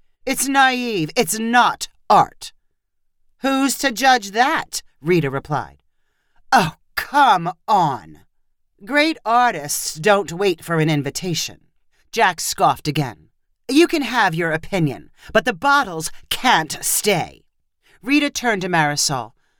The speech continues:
"I'm afraid he's right. They can't stay. But I was thinking of something we might be able to do." Marisol stayed quiet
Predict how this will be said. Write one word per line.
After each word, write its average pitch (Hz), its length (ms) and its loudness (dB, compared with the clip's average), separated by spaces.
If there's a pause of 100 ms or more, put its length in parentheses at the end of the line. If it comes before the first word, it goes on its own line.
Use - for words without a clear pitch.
(240)
"I'm 226 200 4
afraid 220 420 -2
he's 185 300 -4
right. 147 520 0 (100)
They 202 140 2
can't 202 400 -2
stay. 123 500 -4 (280)
But 285 100 -2
I 359 220 2
was 403 160 -4
thinking 196 360 -4
of 180 140 0
something 196 420 2
we 196 160 0
might 233 460 0
be 160 180 -2
able 143 300 0
to - 160 -8
do." 165 380 -6 (1000)
Marisol 233 580 2
stayed 208 300 -2
quiet 147 400 0